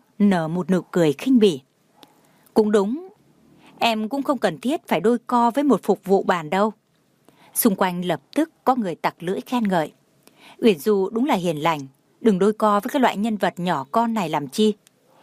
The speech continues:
Uyển Du đúng là tốt bụng, tiểu thư nhà giàu thì có khác."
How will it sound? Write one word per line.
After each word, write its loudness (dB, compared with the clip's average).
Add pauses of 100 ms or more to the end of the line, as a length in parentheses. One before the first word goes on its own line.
(180)
Uyển 2
Du 2
đúng 0
là 0
tốt -2
bụng, 2 (380)
tiểu 2
thư -6
nhà -4
giàu -2
thì -8
có 2
khác." -6